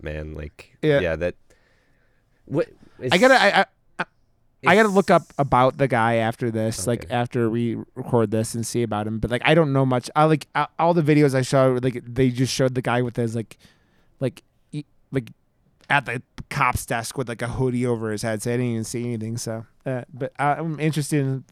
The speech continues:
Speaker 2: figure out how they figured out it was him. But, um,
Speaker 1: He got an award-winning movie made about him, so he's
Speaker 2: Yeah.
Speaker 1: he's done something.
Speaker 2: Dude, I, uh, it,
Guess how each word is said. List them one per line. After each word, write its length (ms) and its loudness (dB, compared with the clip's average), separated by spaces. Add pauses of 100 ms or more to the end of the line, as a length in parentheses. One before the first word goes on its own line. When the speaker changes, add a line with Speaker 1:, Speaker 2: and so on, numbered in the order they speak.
Speaker 2:
figure 420 -2
out 160 2
how 260 -6
they 120 -6
figured 300 -6
out 240 -4
it 80 -20
was 140 -8
him. 280 -10 (160)
But, 180 -16 (800)
um, 400 -4 (760)
Speaker 1:
He 160 -10
got 180 -2
an 80 -6
award-winning 840 -4
movie 280 -6
made 220 -8
about 260 -12
him, 220 -16
so 260 -16 (1000)
he's 180 -6
Speaker 2:
Yeah. 140 -2 (300)
Speaker 1:
he's 140 -14
done 200 -6
something. 440 -8 (1500)
Speaker 2:
Dude, 320 4 (300)
I, 180 0
uh, 360 2 (1120)
it, 280 -2